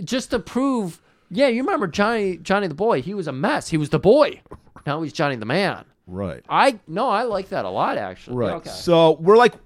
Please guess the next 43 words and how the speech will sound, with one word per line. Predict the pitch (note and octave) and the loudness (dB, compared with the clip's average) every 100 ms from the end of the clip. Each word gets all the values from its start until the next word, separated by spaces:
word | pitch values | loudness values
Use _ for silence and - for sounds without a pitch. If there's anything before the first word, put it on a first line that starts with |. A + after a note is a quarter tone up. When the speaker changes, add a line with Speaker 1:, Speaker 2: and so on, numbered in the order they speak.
| _ | _
Speaker 2:
uh, | E3 | 0
so | - | 4
now | F#3+ G#3+ C4+ | 6 8 8
we're | |
like, | G#3 D3+ | 8 6
"Well, | B2 C3 A#2+ | 2 2 4
why | D3 A#3+ | 6 6
are | C4 | 6
they | G#3+ G3+ A3+ | 4 2 2
in | B3 | -2
this | G3+ - | -4 -4
town?" | G2 D2 C#2+ | -10 -10 -12
Well, | F2 G#2+ | 0 2
they're | A#2+ | 4
here | B2 B2+ D3 | 2 2 2
to | C#3+ | 2
pick | - C#3 | -2 -2
up | C#3+ | -2
the | D3 | 2
remains | D3 C#3+ C#3+ D3 C#3 | 4 4 2 0 0
of | |
the | D3 | 0
Knight | D#3+ G#3 A#3+ | 2 0 0
Rider. | F3 G#2 E2 D2+ - - | 0 0 -2 -10 -14 -6
Speaker 1:
That's | B2+ - | -6 -6
right. | C#3 C#3 C#3+ C3 | -8 0 0 0
And | C3 | 0
this | E3 F#3 | 0 0
conversation, | G#3 G#3 G3+ A3 A3 A3 | 2 2 2 0 -2 -4
again, | G#3 A3+ | -8 -8
is | A3 | -8
fucking | - A#3 G#3 A#3 | -12 -16 -14 -10
amazing | A#3 A3+ A3+ A3+ A#3 G3 G#3 | -8 -6 -4 -2 -4 -4 -6
'cause | F#3+ G#3 - - - - - - | -2 -4 -4 -16 -20 -20 -6 2
the | F3 | 4
boys | G3 A#3 C4 | 6 6 4
just | A#3+ - | -4 0
walk | F#3 G3+ - | 4 4 4
right | G#3+ G#3+ | 0 0
by | G3 F#3+ | 4 4
this | E3+ - - | 4 0 4
old | E3+ A#3 B3 | 4 4 2
man | B3 A3 F#3 F3 | 4 6 4 0